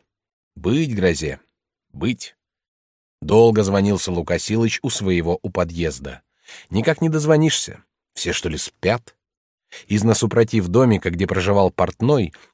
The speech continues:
Цизик Айзик, на него уставилась соболезнующая жидовка, вся состоящая из морщин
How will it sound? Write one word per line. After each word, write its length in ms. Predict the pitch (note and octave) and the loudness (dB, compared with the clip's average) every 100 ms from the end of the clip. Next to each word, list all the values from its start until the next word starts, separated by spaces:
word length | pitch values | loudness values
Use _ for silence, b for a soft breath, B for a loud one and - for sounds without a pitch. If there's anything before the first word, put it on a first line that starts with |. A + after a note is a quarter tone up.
| _ | _
Цизик 480 | - B2+ G2 G2 - | -2 0 0 -4 -2
Айзик, 600 | D3+ D#3 G#2 D#2+ - - B B B _ - | 2 2 0 -6 -14 -20 B B B _ -8
на 180 | D#2 F2+ | -2 2
него 220 | A2+ E3+ | 4 4
уставилась 500 | D#3 E3+ E3 D#3+ C#3+ | 4 4 4 4 2
соболезнующая 840 | C3 A#2 C3 B2+ A#2+ A2 A2 G2 | 2 4 4 4 2 0 0 -2
жидовка, 680 | F2 F2+ A2 C3+ - D#3 D3+ | 0 0 0 0 -2 -2 -2
вся 220 | - - D#3 | -8 -4 -2
состоящая 640 | D#3 - B2 B2 - C3 | -2 0 2 2 0 -4
из 200 | - G#2 | -4 0
морщин 460 | F#2 E2 - F#2+ | 0 0 -2 -2